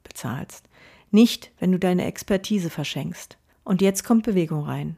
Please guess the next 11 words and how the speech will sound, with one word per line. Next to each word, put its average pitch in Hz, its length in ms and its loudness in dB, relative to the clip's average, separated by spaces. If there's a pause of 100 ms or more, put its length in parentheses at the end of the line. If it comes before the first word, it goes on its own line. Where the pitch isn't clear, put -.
(120)
und 185 160 0
zwar 147 320 -6 (120)
von 151 200 -6
nebenan. 156 480 -4 (760)
Die 190 220 2
E 196 60 4
U 269 320 -2
hat 196 220 0
eine 185 320 2
Entgelttransparenzrichtlinie 175 1500 -4
verabschiedet, 208 680 -4